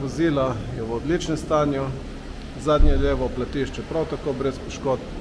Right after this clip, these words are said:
pnevmatike so letnik dva tisoč dvaindvajset in imajo šest milimetrov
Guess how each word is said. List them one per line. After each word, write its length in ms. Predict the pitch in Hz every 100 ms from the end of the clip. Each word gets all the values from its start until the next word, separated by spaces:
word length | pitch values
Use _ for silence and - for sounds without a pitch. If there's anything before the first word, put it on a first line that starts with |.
| - - - -
pnevmatike 640 | 180 156 135 - - 131 120
so 180 | - 135
letnik 400 | 127 127 123 120
dva 160 | 127 -
tisoč 400 | 123 - 113 - - 113
dvaindvajset 960 | 120 123 123 156 151 147 143 - - 143
in 100 | 139
imajo 440 | 139 135 127 123 - - - - - - - - - - - - - -
šest 320 | 170 - 143
milimetrov 560 | 131 123 127 120 120